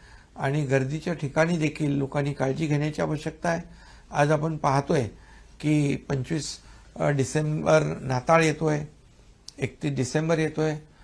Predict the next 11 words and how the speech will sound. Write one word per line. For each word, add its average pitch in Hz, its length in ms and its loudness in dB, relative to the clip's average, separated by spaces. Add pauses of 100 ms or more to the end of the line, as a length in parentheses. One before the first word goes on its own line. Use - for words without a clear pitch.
(320)
त्यामुळे 165 640 2
नागरिकांनी 151 720 0
जास्तीच 139 540 -2 (420)
काळजी 135 440 2 (520)
घेण्याची 127 400 0
आवश्यकता 117 520 -2
आहे, 127 380 2 (460)
पण 180 260 2
घाबरण्याची 180 600 4
आवश्यकता 143 500 2
नाही, 104 240 -8